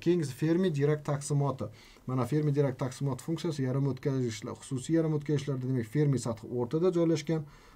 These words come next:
va tepa pastga qarab siljilishi mumkin. A, xususiy, na, ent-, donor tipli yarim o'tkazgichlarda demak tepa sohada, taxlangan sohadan tepada, o'rtasida, tepada turadi. A, akseptor sathlarida demak pastda joylashgan, mana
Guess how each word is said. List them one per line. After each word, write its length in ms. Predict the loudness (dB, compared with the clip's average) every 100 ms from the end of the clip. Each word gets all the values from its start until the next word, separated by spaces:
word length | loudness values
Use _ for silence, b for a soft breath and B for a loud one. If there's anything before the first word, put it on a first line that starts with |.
| _
va 80 | -6
tepa 260 | -2 0 0
pastga 300 | 0 -2 -2 -2
qarab 220 | 0 0
siljilishi 360 | 0 0 0 0
mumkin. 320 | 0 0 -2 -2 B B
A, 180 | -6 -6 -6
xususiy, 420 | -6 -4 -2 -2
na, 220 | -2 -2 -2 2
ent-, 260 | 2 2
donor 400 | 4 6 6 4
tipli 240 | 0 2 4
yarim 180 | 4 4
o'tkazgichlarda 560 | 2 0 0 -2 -2 0
demak 240 | 0 -2 -4
tepa 240 | 0 2 4
sohada, 480 | 2 2 2 2 0 B B B B -4
taxlangan 460 | -2 2 4 4 2
sohadan 380 | 0 0 0 -2
tepada, 420 | -2 -2 -2 -4 B B -8
o'rtasida, 560 | -2 2 2 0 -2 -4
tepada 320 | -4 -2 -2 -2
turadi. 400 | -2 0 -2 -4 B B -12
A, 180 | -6 -4 -4 -4
akseptor 400 | -2 0 0 0 -2
sathlarida 560 | -4 -2 -2 0 0
demak 300 | 2 0 -2 b -12
pastda 360 | -4 -4 -4 -4
joylashgan, 560 | 0 0 0 0 -4 -4
mana 180 | -2